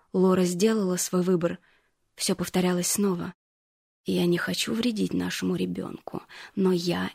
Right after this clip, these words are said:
это сделаю". Дверь открылась. "Он угрожал моей дочери", выпалила она в лицо Майку. "Если он придет за нами,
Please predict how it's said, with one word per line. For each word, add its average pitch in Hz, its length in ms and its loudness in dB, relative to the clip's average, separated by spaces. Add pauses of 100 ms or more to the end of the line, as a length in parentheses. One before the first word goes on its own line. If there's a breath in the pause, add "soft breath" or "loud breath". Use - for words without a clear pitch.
это 196 300 -4
сделаю". 220 560 -4 (920)
Дверь 202 260 8
открылась. 185 580 -4 (760)
"Он 202 160 4
угрожал 196 340 2
моей 196 220 4
дочери", 180 420 -4 (120)
выпалила 190 480 2
она 185 200 6
в 175 60 0
лицо 180 300 0
Майку. 180 440 0 (600 soft breath)
"Если 196 360 2
он 180 140 6
придет 196 320 2
за 185 140 4
нами, 180 300 2